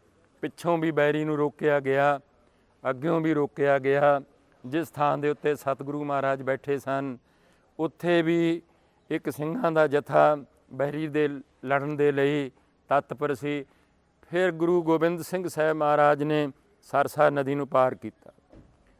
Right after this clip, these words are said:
ਸਰਸਾ ਨਦੀ ਵੀ ਠਾਠਾਂ ਮਾਰ ਰਹੀ ਸੀ। ਇਸ ਹਫੜਾ ਦਫੜੀ ਦੇ ਵਿੱਚ, ਹੱਲਾ ਗੁੱਲੇ ਦੇ ਵਿੱਚ ਗੁਰੂ ਗੋਬਿੰਦ ਸਿੰਘ ਸਾਹਿਬ ਮਹਾਰਾਜ ਜੀ ਦਾ ਪਰਿਵਾਰ ਤਿੰਨ ਹਿੱਸਿਆਂ ਦੇ ਵਿੱਚ ਹੋ ਗਿਆ।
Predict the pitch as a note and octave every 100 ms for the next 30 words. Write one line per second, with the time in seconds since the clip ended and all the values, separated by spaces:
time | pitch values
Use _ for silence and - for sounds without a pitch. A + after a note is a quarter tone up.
0 | _ - C#3 C#3 D3+ D#3 D3+ D3 D#3+ E3
1 | D#3+ D#3+ - _ _ _ C3+ C#3+ - D#3
2 | D3+ C#3+ C#3+ D3+ C#3 D3+ C#3+ C4 D#3 C3+
3 | _ _ _ _ _ _ _ _ _ D3+
4 | E3 F3+ C#3+ C3+ C#3+ - D#3+ E3 D#3 D3
5 | B2 D3 D#3+ D#3+ D#3 C#3 C#3 D#3 A#2+ A#2+
6 | C3 C#3+ B2+ B2+ C3+ C3+ A#2 A#2+ - A#2
7 | G#2 A#2+ - _ _ _ _ _ _ _
8 | _ _ _ _ _ _ _ _ - B2+
9 | D#3 F#3+ F#3 E3+ E3 F3+ E3 F3 F#3 D3
10 | D#3+ E3 D#3+ D#3 D#3 D#3 D#3+ D#3+ - D3
11 | D3 C#3+ - D3+ D#3 C#3+ C3+ D#3 C#3 C3+
12 | C3+ A2+ G#2+ G2+ F#2+ -